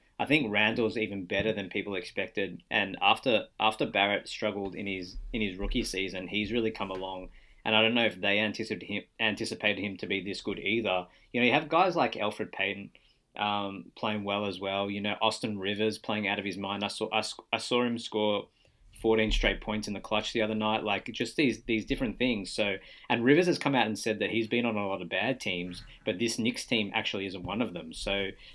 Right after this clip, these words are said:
you know, that's really interesting to hear something like that, uh, from s-, from a guy like Austin Rivers. So I like what the Knicks are doing. They're one of, they're one of the really surprising teams for me. The,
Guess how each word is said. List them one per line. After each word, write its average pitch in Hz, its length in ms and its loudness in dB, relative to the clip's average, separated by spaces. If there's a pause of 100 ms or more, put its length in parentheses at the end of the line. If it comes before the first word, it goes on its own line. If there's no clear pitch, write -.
(120)
you 113 120 2
know, 110 80 2
that's 123 220 2
really 151 240 4
interesting 107 500 -4
to 92 100 -6
hear 98 220 -2
something 107 320 -6
like 92 200 -10
that, 90 280 -4 (400)
uh, 95 200 -2
from 101 200 -8
s-, - 140 -10
from 110 200 -8
a 101 60 -8
guy 98 160 -2
like 92 220 -2
Austin 95 340 -6
Rivers. 104 320 -4
So 107 120 2
I 101 180 6
like 143 240 4
what - 100 2
the 131 60 2
Knicks 113 240 0
are 104 40 -4
doing. 92 500 -2 (720)
They're 127 220 6
one 175 160 4
of, 120 280 2
they're 127 140 4
one 170 120 0
of 165 60 0
the 120 100 2
really 107 240 2
surprising 92 500 -4
teams 98 240 -6
for 101 80 -8
me. 101 140 -2
The, 107 260 0